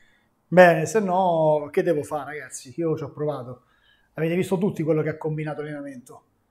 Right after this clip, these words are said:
È una persona che veramente è meglio se sta da sola. A me ha detto che ho perso l'unica possibilità di collaborare con qualcuno, perché tutti quanti adesso, dopo quello che è successo a Marco, nessuno vorrà più collaborare con me.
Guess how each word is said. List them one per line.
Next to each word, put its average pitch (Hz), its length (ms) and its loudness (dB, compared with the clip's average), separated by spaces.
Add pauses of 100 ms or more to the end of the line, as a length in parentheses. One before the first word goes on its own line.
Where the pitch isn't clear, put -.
(360)
È 170 80 -12
una 175 160 -4
persona 208 460 2
che 165 100 -2
veramente 170 480 -2
è 151 40 -4
meglio 180 240 0
se 160 100 -8
sta 160 140 -6
da 165 120 -6
sola. 120 300 -10
A - 880 -20
me 214 100 4
ha 196 60 4
detto 175 340 0
che 156 80 -2
ho 165 140 0
perso 185 340 2
l'unica 233 400 0
possibilità 196 400 -2
di 180 80 -2
collaborare 160 480 -2
con 147 100 -6
qualcuno, 147 400 -10
perché 139 280 -16
tutti 214 280 -10
quanti 196 360 2
adesso, 175 580 -4 (480)
dopo 165 200 0
quello 185 160 2
che 170 80 2
è - 20 -4
successo - 400 -4
a 196 40 4
Marco, 170 380 -6
nessuno 190 440 -4
vorrà 156 180 -2
più - 140 -18
collaborare 139 440 -8
con 135 140 -12
me. 127 220 -16